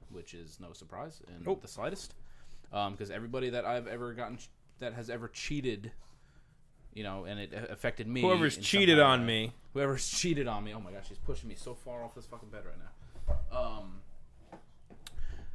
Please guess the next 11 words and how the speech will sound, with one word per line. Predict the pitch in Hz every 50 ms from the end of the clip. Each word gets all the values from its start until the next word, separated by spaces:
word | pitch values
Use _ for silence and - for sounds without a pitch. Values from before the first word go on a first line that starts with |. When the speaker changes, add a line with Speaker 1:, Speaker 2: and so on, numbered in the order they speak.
| - - - - -
Speaker 1:
anytime | 156 185 190 190 180 175
that | 165 156 135 131
anybody | 147 143 135 139 135 131
has | 131 120
ever | 127 123 113 110
killed | - - 131 117 113
me, | 117 117 113 113 113
whether | 107 107 104 101
it's | 98 -
an | 107
aimbot, | 92 101 101 101 95 104 101 98 98 98 -